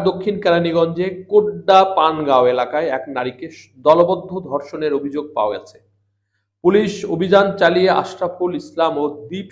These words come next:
সরকার নামে দুজনকে আটক করেছে। তারা পেশায় অটোরিকশা চালক। ওই নারী চার মাসের অন্তঃসত্ত্বা বলে জানিয়েছেন।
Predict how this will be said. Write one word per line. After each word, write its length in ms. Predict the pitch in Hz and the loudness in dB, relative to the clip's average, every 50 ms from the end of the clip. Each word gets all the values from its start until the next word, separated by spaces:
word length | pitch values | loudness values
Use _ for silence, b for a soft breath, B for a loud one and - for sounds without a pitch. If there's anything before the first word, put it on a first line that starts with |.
| - - | -10 -6
সরকার 320 | - 139 131 - 135 127 123 120 | -4 -4 -4 -4 -6 -6 -6 -6
নামে 180 | 120 117 123 143 | -6 -6 -6 -8
দুজনকে 480 | 147 147 123 117 117 131 117 117 101 - | -10 -12 -14 -10 -10 -10 -10 -8 -8 -6
আটক 240 | 131 120 117 117 110 - - | -4 -4 -4 -6 -10 -10 -10
করেছে। 280 | 107 107 - - - 92 - - - _ _ _ _ _ _ _ _ - | -10 -10 -10 -12 -14 -14 -14 -16 -20 _ _ _ _ _ _ _ _ 0
তারা 140 | 135 139 143 - | 2 2 4 2
পেশায় 320 | 143 135 - - 147 139 123 | 0 -4 -4 -4 -4 -2 -2
অটোরিকশা 400 | - 127 120 120 120 - - - | -4 -4 -8 -10 -12 -12 -12 -8
চালক। 300 | - 131 143 170 190 180 180 - - - - | -8 -4 -4 -2 -4 -4 -8 -14 -18 -2 2
ওই 140 | 190 208 226 | 4 4 4
নারী 300 | 214 185 156 135 120 123 147 170 156 - | 4 2 0 -2 -2 -4 -6 -10 -12 -6
চার 180 | - 143 131 131 131 | -2 -2 0 0 -2
মাসের 320 | 131 127 127 127 - 139 127 | -4 -6 -8 -10 -8 -8 -6
অন্তঃসত্ত্বা 640 | 117 117 117 117 110 - - 117 113 - _ 135 | -6 -8 -10 -12 -16 -18 -18 -20 -20 -16 _ -12
বলে 220 | 123 113 113 117 156 214 - - - _ _ _ _ _ _ _ | -10 -8 -6 -6 -6 -8 -10 -14 -20 _ _ _ _ _ _ _
জানিয়েছেন। 580 | 113 110 104 110 107 104 101 - - 107 98 | -8 -8 -8 -6 -8 -10 -10 -10 -12 -12 -12